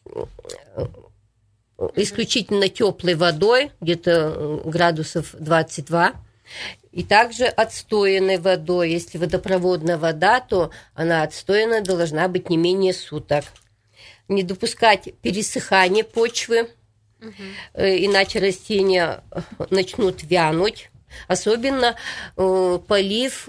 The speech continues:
Speaker 1: очень, э, важен уже, м, пе-, э, непосредственно, когда рассада,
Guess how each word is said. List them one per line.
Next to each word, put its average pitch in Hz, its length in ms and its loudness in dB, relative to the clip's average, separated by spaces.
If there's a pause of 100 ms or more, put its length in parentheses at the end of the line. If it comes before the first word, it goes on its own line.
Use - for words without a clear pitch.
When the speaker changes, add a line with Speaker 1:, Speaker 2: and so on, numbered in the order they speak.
Speaker 1:
очень, 208 540 2
э, 175 100 -2
важен 208 800 2
уже, 190 460 2 (180)
м, 170 720 -2
пе-, - 160 -6
э, 185 120 2
непосредственно, 190 1040 0
когда 185 360 2
рассада, 214 560 0